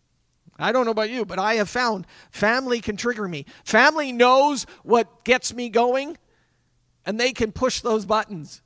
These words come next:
You know, they know when I want ice cream, and they don't ask for it. It's like, you know, and, and we, there, there are s-,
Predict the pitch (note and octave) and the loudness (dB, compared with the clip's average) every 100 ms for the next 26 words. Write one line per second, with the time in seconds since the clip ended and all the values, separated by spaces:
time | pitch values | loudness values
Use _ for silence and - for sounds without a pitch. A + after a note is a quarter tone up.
0 | _ _ _ _ _ _ _ _ _ _ | _ _ _ _ _ _ _ _ _ _
1 | _ _ _ _ _ - F3+ F#3 G#3 A3 | _ _ _ _ _ -6 -2 0 0 0
2 | A3+ A#3 A3+ G#3 G3+ G3 F#3+ A3 - A3 | 0 0 0 0 -2 -2 0 -2 -2 -6
3 | A3 G#3+ D#3 E3+ E3 D#3+ F3 E3 D#3+ D#3+ | -6 -6 -8 -6 -6 -8 -10 -8 -10 -8
4 | - - C3 G#2+ - _ _ _ _ _ | -10 -14 -16 -16 -18 _ _ _ _ _
5 | _ _ _ - G3 F#3 G3 - _ _ | _ _ _ -16 -14 -8 -8 -8 _ _
6 | _ _ - _ - G#3+ G3 E3 F3 A#3 | _ _ -20 _ 0 0 0 -8 0 0
7 | A3 A#3 A#3+ B3 G3+ - B3 A#3+ A#3 B3 | 2 0 2 -2 -4 2 2 4 2 2
8 | A3+ G3+ - | 2 0 -4